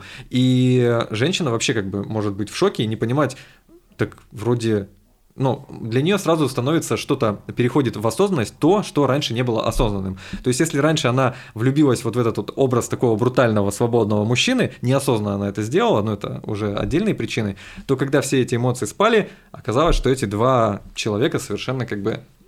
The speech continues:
разные. И базовой ф-, совместимости у них нет. И если они построили, а, отношения на разных ценностях, на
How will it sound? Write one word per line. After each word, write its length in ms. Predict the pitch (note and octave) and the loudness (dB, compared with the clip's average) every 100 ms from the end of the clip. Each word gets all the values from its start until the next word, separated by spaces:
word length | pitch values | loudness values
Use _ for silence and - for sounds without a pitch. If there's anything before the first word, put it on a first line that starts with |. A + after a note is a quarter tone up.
| - | -6
разные. 580 | A2 A#2+ G#2+ G2+ - - - - | 0 2 0 -4 -8 -10 -20 -14
И 260 | - B2+ B2 | -2 2 2
базовой 400 | A#2 C#3 C#3 A#2+ | 2 4 4 2
ф-, 440 | G#2+ - - G#2+ G#2 | -2 -8 -6 -6 -2
совместимости 640 | A#2+ A#2+ B2 A3 F#3+ - | -2 -2 -2 -2 0 -2
у 60 | A#2 | -2
них 200 | D#3 B2+ | -2 -2
нет. 200 | G#2 - - | -4 -4 -8
И 60 | A#2 | -2
если 220 | D3 D#3 | 0 0
они 200 | D3+ D3 | 0 0
построили, 680 | C3+ C3 D#3 D#3 B2 G#2+ G2 - - | 0 -2 2 4 4 2 -2 -14 -12
а, 280 | - G#2+ G#2 | -4 -2 0
отношения 560 | - B2+ C#3 D#3+ G#2+ G2+ | -2 -2 0 0 -2 -2
на 400 | A2 A#2 G2 F#2+ | 0 0 0 -4
разных 460 | - A#2+ G2 G2 - | 0 2 2 -4 -6
ценностях, 540 | - G#2+ B2 B2+ E3 - - | -4 -2 -2 -4 -6 -6 -6
на 320 | A#2 G#2+ | -2 -2